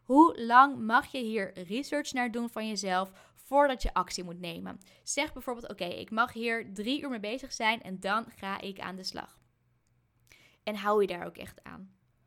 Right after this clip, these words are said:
Nou, ben je dan toch bang dat je iets mist of verkeerd zal doen? Schakel dan gewoon de hulp van een expert in. Want dit scheelt je echt een hoop stress, uren speuren op het internet en zorgt ervoor dat je niet overweldigd raakt.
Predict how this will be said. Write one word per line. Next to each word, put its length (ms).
Nou, 140
ben 160
je 120
dan 160
toch 320
bang 220
dat 120
je 60
iets 180
mist 380
of 80
verkeerd 380
zal 180
doen? 280
Schakel 420
dan 180
gewoon 200
de 60
hulp 180
van 100
een 80
expert 480
in. 220
Want 140
dit 120
scheelt 380
je 120
echt 380
een 100
hoop 400
stress, 520
uren 300
speuren 460
op 80
het 100
internet 600
en 140
zorgt 380
ervoor 440
dat 160
je 80
niet 360
overweldigd 600
raakt. 400